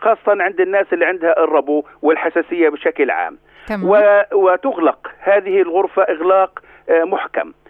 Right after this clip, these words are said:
Speaker 1: آه، ممكن نبدل النوافذ المتحركة بزجاج، زجاج ثابت. آه، نستخدمه بس للإضاءة، آه، دون دخول الهواء. برضو الم-، المكيف الشباك نستبدله بمكيف السبليت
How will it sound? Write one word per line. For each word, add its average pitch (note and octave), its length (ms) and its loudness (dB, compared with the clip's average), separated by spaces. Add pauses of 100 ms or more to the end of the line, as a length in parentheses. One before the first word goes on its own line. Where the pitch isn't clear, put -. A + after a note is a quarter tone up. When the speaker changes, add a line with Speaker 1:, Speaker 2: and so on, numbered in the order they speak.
(260)
Speaker 1:
آه، F#3+ 200 6
ممكن A3 300 -2
نبدل E3 600 -2
النوافذ F#3 580 0 (100)
المتحركة F3+ 680 -2
بزجاج، G3+ 500 -2 (340)
زجاج G3 220 0 (100)
ثابت. D3+ 340 0 (520)
آه، D#3+ 540 4
نستخدمه G#3 400 -4
بس A#3+ 160 0 (100)
للإضاءة، F3 680 0 (320)
آه، F#3+ 220 2
دون G3+ 280 -4
دخول F#3 400 0
الهواء. D3+ 460 -2 (320)
برضو A3+ 400 -2
الم-، G3+ 520 0
المكيف F#3 760 2
الشباك F#3+ 760 -2 (260)
نستبدله F#3 720 0
بمكيف F#3 540 -2
السبليت F#3 480 -4